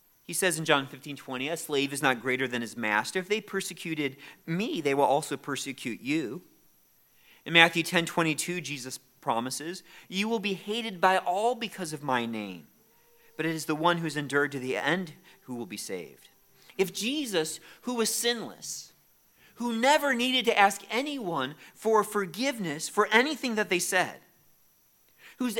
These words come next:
every word was perfect, whose every motive pure,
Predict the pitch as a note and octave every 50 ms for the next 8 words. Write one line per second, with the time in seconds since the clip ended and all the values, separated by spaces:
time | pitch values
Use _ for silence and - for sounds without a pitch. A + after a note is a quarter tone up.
0 | - - G3+ A3+ C4 B3+ C4+ C#4+ C#4 C4+ A#3 A#3 A#3+ A#3+ B3 A#3+ A3+ A#3 A3+ -
1 | - - - B3 B3 G#3 - - G2+ G2 - _ - - _ _ _ _ _ _
2 | _ _ _ _ _ _ _ _ _ _ _ _ - - - - A#3 G#3 A3 A3+
3 | B3+ C4 D4 C#4+ B3+ A3+ A3 B3 C4 C4+ C4 C4 B3+ B3+ A#3 - - - - _
4 | - - - B3+ B3+ A#3+ G3 C#3 G2+ E2+ - D#3+